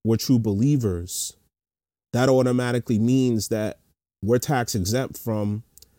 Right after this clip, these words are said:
tribulation. The word of God says, "Your walk is not without tribulation." You will go through it. There will be trials.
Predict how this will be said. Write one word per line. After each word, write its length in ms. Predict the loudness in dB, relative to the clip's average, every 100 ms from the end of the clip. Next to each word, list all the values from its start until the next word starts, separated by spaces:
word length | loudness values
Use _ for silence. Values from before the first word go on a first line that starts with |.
| _ _ -4
tribulation. 800 | 2 4 4 2 2 -2 -10 -12 _ _ _ _ _ _ _ _ _ _ _ -4
The 80 | 2
word 200 | 4 2
of 60 |
God 220 | 2 0
says, 540 | 0 2 2 0 -2 -8 _ -4
"Your 140 | 0 4
walk 280 | 4 2
is 140 | 0 0
not 200 | 0 0
without 340 | -2 -2 -2
tribulation." 800 | 0 0 2 0 0 -2 -6 -6
You 160 | 2 4
will 400 | 6 6 6 4
go 200 | 2 0
through 300 | 2 0 2
it. 160 | 0 2
There 140 | 2
will 320 | 4 4 4
be 160 | 2 -2
trials. 760 | -2 -2 0 -2 -4 -8 -10